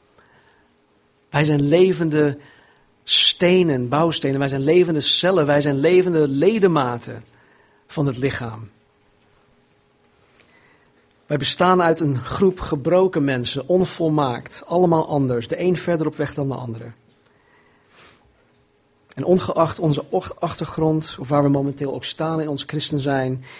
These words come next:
wanneer we ons geheel overgeven aan de wil van Jezus Christus, dan zal Hij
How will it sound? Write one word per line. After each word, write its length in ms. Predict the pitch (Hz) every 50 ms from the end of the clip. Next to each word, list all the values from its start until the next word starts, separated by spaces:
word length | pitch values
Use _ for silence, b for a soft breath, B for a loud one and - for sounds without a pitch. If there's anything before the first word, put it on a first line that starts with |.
| B B B B
wanneer 280 | B 139 139 143 147 143
we 60 | 143
ons 160 | 156 143 135
geheel 680 | - - 143 127 117 113 127 165 185 185 180 180 175 -
overgeven 760 | 170 165 165 156 160 160 - - - 151 151 151 135 151 -
aan 160 | - 135 127
de 200 | 123 117 113 113
wil 340 | 123 156 160 160 165 170 165
van 240 | - - - 131 127
Jezus 380 | 135 143 147 147 139 143 - -
Christus, 400 | - 147 131 127 - - 123 -
dan 180 | - 120 120 113
zal 260 | 117 131 120 113 104
Hij 520 | 101 135 156 165 156 135 110 101 107 -